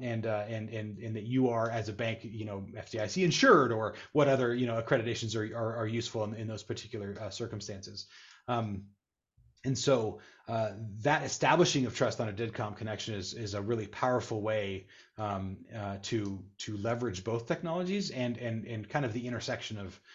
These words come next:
of how they apply to didcom. You can use didcom to issue and to, um, uh, and to verify,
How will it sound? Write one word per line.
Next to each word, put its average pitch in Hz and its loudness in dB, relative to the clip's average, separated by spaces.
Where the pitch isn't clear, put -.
of 113 -6
how 110 -2
they 95 -4
apply 95 -6
to 87 -12
didcom. 90 -14
You 151 0
can 180 4
use 185 8
didcom 151 6
to 120 0
issue 165 8
and 123 0
to, 117 0
um, 104 -6
uh, 110 -2
and 117 -2
to 117 0
verify, 139 4